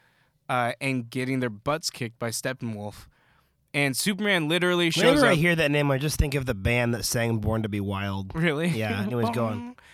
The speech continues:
Speaker 1: Uh, Superman shows up and just single-handedly just punches Steppenwolf to the ground and just annihilates Steppenwolf.
Speaker 2: Mm-hmm.
Speaker 1: Annihilates. Not even a contest. Not even close.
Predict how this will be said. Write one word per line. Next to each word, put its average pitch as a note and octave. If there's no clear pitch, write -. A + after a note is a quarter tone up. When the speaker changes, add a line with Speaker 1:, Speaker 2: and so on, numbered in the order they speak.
Speaker 1:
Uh, D#3
Superman A#3
shows E3+
up C#3+
and C#3
just B2+
single-handedly C3
just C#3
punches E3
Steppenwolf C3+
to E3+
the D#3
ground A2+
and A#2+
just B2
annihilates C#3+
Steppenwolf. -
Speaker 2:
Mm-hmm. C3+
Speaker 1:
Annihilates. C3+
Not E3+
even D#3+
a C#3
contest. C3
Not C#3+
even C#3
close. A#2